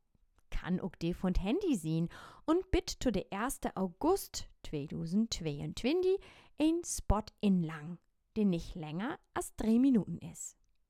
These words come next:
Wenn du neugierig geworden bist und mehr wissen musst, kick in net unter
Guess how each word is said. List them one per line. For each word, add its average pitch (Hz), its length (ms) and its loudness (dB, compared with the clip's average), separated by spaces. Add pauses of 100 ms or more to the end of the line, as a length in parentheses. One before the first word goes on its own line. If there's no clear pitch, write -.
(960)
Wenn 254 140 6
du 320 80 6
neugierig 311 480 4
geworden 165 360 0
bist 233 320 0 (280)
und 262 200 8
mehr 320 260 6
wissen 208 300 6
musst, 180 380 0 (380)
kick 392 240 4
in 185 160 4
net 175 580 -2
unter 180 460 0